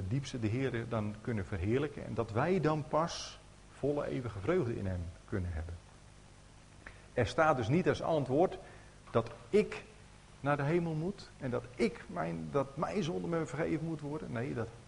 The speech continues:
hij verheerlijk moet worden. Dat is het belangrijkste doel. <clears throat> Nu gaan we naar de, de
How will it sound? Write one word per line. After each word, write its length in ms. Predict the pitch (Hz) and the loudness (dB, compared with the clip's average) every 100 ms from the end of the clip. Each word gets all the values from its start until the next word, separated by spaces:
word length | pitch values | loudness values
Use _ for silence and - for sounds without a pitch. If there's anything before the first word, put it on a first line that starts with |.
| - | 0
hij 240 | 214 220 | 4 4
verheerlijk 380 | 131 107 92 82 | 2 2 0 -2
moet 180 | 87 - | -6 -8
worden. 200 | - - - - | -12 -14 -20 -10
Dat 200 | - - | -8 -6
is 140 | 170 135 | -6 -6
het 100 | 127 - | -8 -4
belangrijkste 580 | 127 220 180 156 - 107 | -2 -2 -4 -4 -6 -6
doel. 160 | 90 80 - - - - - - - - - - - - - - - - - - - - - - - - | -6 -8 -14 -20 -20 -20 -20 -20 -20 -20 -18 -18 -18 -18 -18 -18 -18 -18 -20 -20 -20 -20 -20 -16 -12 0
<clears throat> 300 | 160 190 - 113 - - - | 4 4 2 -6 -10 -14 -4
Nu 140 | 107 | 2
gaan 200 | 117 113 | 6 6
we 60 | 110 | 6
naar 140 | 107 | 6
de, 240 | 101 98 98 - - - - - - - - - - - - - - | 6 4 2 -6 -16 -20 -20 -20 -20 -20 -20 -20 -20 -20 -20 -20 -20
de 100 | - | -10